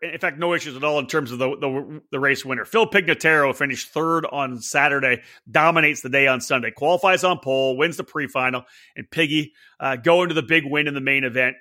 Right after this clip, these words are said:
was super, super strong. Um, Dan Breitenstein got collected in a, in a pre-final incident, had to start at the back of the pack.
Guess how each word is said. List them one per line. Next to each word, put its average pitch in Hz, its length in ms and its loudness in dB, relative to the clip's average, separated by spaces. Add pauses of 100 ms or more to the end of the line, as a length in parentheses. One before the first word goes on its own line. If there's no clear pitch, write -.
(120)
was 131 240 -8
super, 196 380 -6
super 143 340 -6
strong. 120 460 -6 (500)
Um, 151 380 0 (240)
Dan 190 300 2
Breitenstein 196 520 2
got 165 140 0
collected 160 540 -2
in 165 80 -4
a, 151 160 -2
in 156 100 -2
a 127 60 -6
pre-final 185 720 -2
incident, 143 400 -10
had 147 80 -12
to 131 80 -14
start 156 240 -2
at - 20 -14
the 135 160 -10
back 185 260 0
of 165 60 -12
the 139 80 -10
pack. 131 460 -2